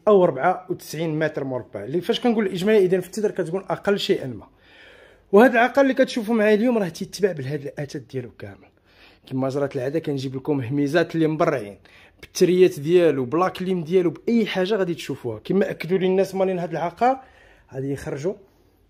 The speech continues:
بعض الاشياء ديالهم كالملابس ديالهم وشي حوايج اللي هما انتيم ديالهم فقط. اذا اجيو نشوفوها كاملين. من قبل من كل شيء كنقول لكم شكرا، شكرا بزاف على المشاهده، المتابعه ديال قناه اف ال. وكذلك حتى نتوما الا كان عندكم شي عقار بغيتو تحطوه في البيع، فنحن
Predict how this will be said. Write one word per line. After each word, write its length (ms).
بعض 180
الاشياء 400
ديالهم 460
كالملابس 500
ديالهم 300
وشي 180
حوايج 240
اللي 120
هما 320
انتيم 340
ديالهم 420
فقط. 500
اذا 260
اجيو 260
نشوفوها 440
كاملين. 420
من 60
قبل 200
من 120
كل 180
شيء 200
كنقول 280
لكم 240
شكرا، 460
شكرا 320
بزاف 400
على 100
المشاهده، 640
المتابعه 460
ديال 180
قناه 240
اف 220
ال. 280
وكذلك 480
حتى 140
نتوما 440
الا 80
كان 160
عندكم 260
شي 160
عقار 320
بغيتو 280
تحطوه 300
في 80
البيع، 260
فنحن 360